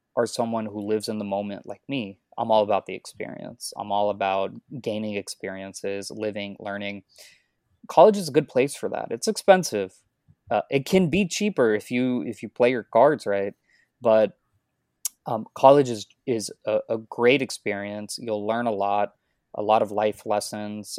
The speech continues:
uh, have a lot of great memorable experiences. So you can go to college. But with that being said, there's, for some reason, society has placed, has made college and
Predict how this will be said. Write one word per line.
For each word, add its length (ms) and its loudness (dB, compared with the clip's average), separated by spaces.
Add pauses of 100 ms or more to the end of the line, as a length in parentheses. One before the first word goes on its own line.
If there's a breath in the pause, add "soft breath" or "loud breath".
uh, 240 -8 (100)
have 140 -8
a 60 -2
lot 220 -2
of 120 -14
great 300 -6
memorable 500 -2
experiences. 960 -6 (440)
So 140 -4
you 140 0
can 160 -2
go 120 4
to 80 0
college. 640 2 (120)
But 220 6
with 140 -4
that 220 4
being 280 -4
said, 480 2 (640 soft breath)
there's, 520 6
for 100 -6
some 200 4
reason, 340 -2
society 560 2
has 200 -4
placed, 540 -2
has 160 -2
made 220 -6
college 600 0
and 380 -10